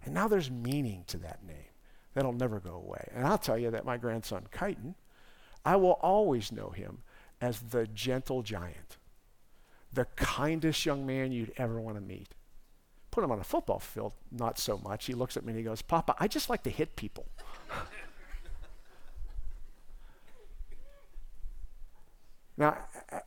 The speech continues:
I say that to say there are so many things in this text that, that, you know, we could look at, but one of those things is names. Here it is,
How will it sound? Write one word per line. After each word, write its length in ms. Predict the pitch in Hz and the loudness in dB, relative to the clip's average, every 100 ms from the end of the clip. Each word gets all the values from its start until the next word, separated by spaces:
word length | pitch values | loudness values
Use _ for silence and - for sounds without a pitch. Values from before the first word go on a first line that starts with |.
| - | 2
I 80 | |
say 220 | 165 170 190 | 4 4 6
that 180 | 196 | 6
to 80 | - | 6
say 160 | - 185 | 2 4
there 140 | 208 | 4
are 40 | 190 | 2
so 420 | - - 214 214 | 2 4 8 8
many 180 | 214 190 | 8 6
things 360 | - 185 170 | 6 4 4
in 120 | 165 151 | 2 4
this 240 | 139 - - | 2 0 -2
text 540 | - 170 143 - - | 0 2 2 0 0
that, 140 | 127 - - - | -2 -4 -18 -10
that, 240 | - 123 - - - - - - - - | -2 -2 -2 -12 -20 -20 -20 -20 -14 -2
you 100 | 143 | 2
know, 320 | 127 123 117 - - - | 4 2 -2 -14 -20 -14
we 220 | 151 156 | 0 0
could 200 | 147 143 | 4 2
look 280 | 135 147 - | 4 2 6
at, 340 | 123 117 - - | 6 6 2 2
but 180 | 120 - - - - - - | 0 0 -16 -20 -20 -20 -10
one 200 | 139 196 | -2 -2
of 60 | 208 | 0
those 160 | 190 | 0
things 180 | 202 175 | 0 0
is 120 | 175 | 0
names. 640 | 180 185 185 135 104 - - - - _ - - - - - - | 0 0 0 -2 -4 -10 -14 -18 -20 _ -20 -20 -20 -20 -20 -14
Here 340 | - 220 240 | -2 6 8
it 80 | 220 | 10
is, 540 | 160 151 147 - - | 12 10 10 4 -6